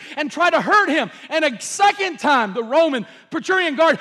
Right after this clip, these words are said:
had to go in and rescue him out of that synagogue. He's shipwrecked. He's snake bitten. He's, all these things happen. And so Paul, on his journey to Rome,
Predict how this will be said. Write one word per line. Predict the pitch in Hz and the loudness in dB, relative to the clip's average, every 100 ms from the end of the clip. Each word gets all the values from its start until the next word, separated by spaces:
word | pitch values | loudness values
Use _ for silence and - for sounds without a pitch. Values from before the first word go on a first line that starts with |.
| - | -2
had | 330 | -4
to | 302 | -2
go | 220 370 381 | 0 2 2
in | 359 | 0
and | 285 285 | -2 0
rescue | 392 427 - - 339 | 2 2 0 -8 -4
him | 277 285 | -4 -2
out | 269 233 190 | -2 -2 -4
of | 208 | -6
that | 202 175 | -6 -8
synagogue. | - 196 156 147 101 _ _ _ _ _ _ _ _ _ _ _ _ _ | -12 -14 -14 -18 -20 _ _ _ _ _ _ _ _ _ _ _ _ _
He's | 349 302 | 0 0
shipwrecked. | - 359 415 403 285 262 151 - - _ _ _ _ _ _ _ | -4 -2 -2 -2 0 0 -2 -10 -20 _ _ _ _ _ _ _
He's | 359 311 | 0 0
snake | - 302 381 381 240 | -6 -2 0 0 -2
bitten. | 339 311 220 147 _ _ _ _ - | -2 -2 -4 -14 _ _ _ _ 0
He's, | 370 320 | 2 2
all | 311 349 392 403 392 | 0 4 4 4 2
these | 370 - | 2 0
things | - 381 330 226 | -4 -4 -4 -2
happen. | 320 330 262 165 - - - | -2 0 -2 -10 -16 -20 -8
And | 302 240 | -6 -6
so | - 311 | 0 0
Paul, | - 370 392 453 320 | 0 4 4 4 2
on | 311 311 | 0 -2
his | 247 | -4
journey | 156 - 381 320 | -8 -4 -2 -2
to | 277 | -4
Rome, | 240 302 349 294 | -2 4 4 4